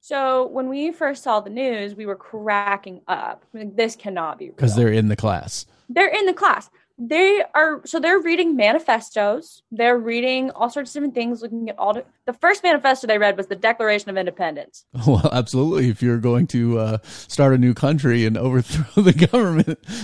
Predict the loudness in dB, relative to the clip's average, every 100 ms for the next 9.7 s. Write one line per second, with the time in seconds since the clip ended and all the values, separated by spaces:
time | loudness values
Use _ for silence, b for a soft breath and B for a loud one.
0 | -4 0 2 2 2 4 4 4 2 2
1 | 2 2 0 0 -2 -2 -4 0 0 0
2 | 0 -2 -2 0 0 -2 -2 -2 -2 -2
3 | -2 -2 -4 B B B 2 4 2 2
4 | 2 2 2 4 4 4 2 0 0 0
5 | 0 0 0 -2 -4 -2 0 0 0 0
6 | 0 0 0 0 -2 0 0 0 0 0
7 | 0 -2 -4 -2 0 0 -2 -6 -6 -8
8 | -4 -2 -2 -4 -2 -4 -2 -2 -2 -2
9 | -2 -4 -2 0 0 -4